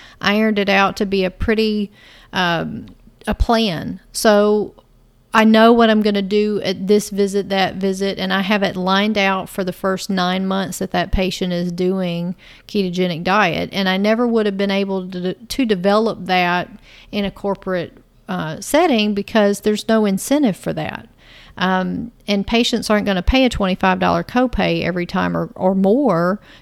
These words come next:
to come in and get counseling on ketogenic diet. They're just not going to. That's not what is, um, that's not understood to be part of that,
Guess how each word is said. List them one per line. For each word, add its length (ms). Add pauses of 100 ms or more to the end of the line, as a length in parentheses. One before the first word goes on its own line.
to 100
come 260
in 420 (280)
and 120
get 200
counseling 560
on 260
ketogenic 640
diet. 340
They're 100
just 220
not 220
going 280
to. 160
That's 260
not 180
what 300
is, 540 (480)
um, 480 (340)
that's 260
not 200
understood 640
to 60
be 140
part 360
of 200
that, 340